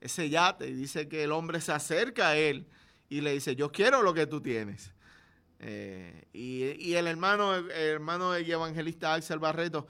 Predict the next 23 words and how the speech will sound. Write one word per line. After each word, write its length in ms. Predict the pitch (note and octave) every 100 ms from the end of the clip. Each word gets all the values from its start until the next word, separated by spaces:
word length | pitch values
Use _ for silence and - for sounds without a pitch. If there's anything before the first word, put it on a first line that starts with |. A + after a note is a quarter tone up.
| - _
comenzó 400 | D3 C#3+ C#3+ D#3+
a 100 | D#3
testificar 720 | F3 E3+ E3+ D#3+ D#3 D#3+ D3 - _ _ _
de 180 | D3 D#3+
la 140 | D#3
necesidad 720 | D3+ D#3 D#3+ C#3+ C#3+ D#3 E3+ E3+
que 100 | -
hay 160 | D#3+ D#3+
afuera, 560 | D3 - D3 D3+ C3 - _ _ _ _ _ _ -
de 200 | C3 C#3+
las 140 | C#3
miles 340 | C#3+ F3 F#3
de 100 | E3+
personas 460 | D#3+ D3+ E3+ E3+ E3+
que 140 | E3+
se 180 | D3 D3
rinden, 520 | C3 D#3+ E3 D#3 C3
que 120 | B2+ C3+
no 160 | D3
permanecen, 800 | D#3+ D#3 D3+ D3 D#3 D#3 C#3+ B2+
que 120 | C3
no 160 | B2 C#3
continúan, 800 | D#3+ D#3 D#3 C#3+ D#3+ D#3 C#3